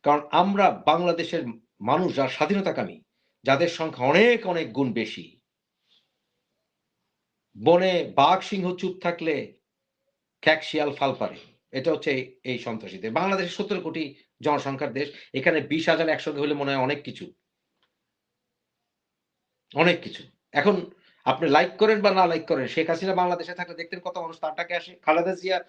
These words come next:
থাকলে না থাকলে দেখতেন কত মানুষ তাদের ডাকে আসে। দেখেন, তারেক আসুক বাংলাদেশে, দেখেন কত মানুষ তার ডাকে আসে, তখন বুঝবেন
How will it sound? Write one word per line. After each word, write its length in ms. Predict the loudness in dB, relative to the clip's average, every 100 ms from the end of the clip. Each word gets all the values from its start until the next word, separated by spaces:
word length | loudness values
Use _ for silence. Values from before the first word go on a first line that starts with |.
| _ -4
থাকলে 220 | -2 -2
না 80 | -2
থাকলে 200 | -4 -8
দেখতেন 240 | -8 -6
কত 140 | -6
মানুষ 480 | -6 -8 -12 -20 -12
তাদের 240 | -6 -6 -4
ডাকে 220 | -6 -8
আসে। 180 | -16 -2
দেখেন, 380 | 0 0 -4 0
তারেক 320 | 2 2 -2
আসুক 200 | -4 0
বাংলাদেশে, 300 | 2 0 -2
দেখেন 180 | -4 -4
কত 140 | -8
মানুষ 200 | -10 -10
তার 160 | -12 -10
ডাকে 200 | -12 -14
আসে, 180 | -20 _ _ _ 2
তখন 280 | 4 4
বুঝবেন 300 | 0 -4 -6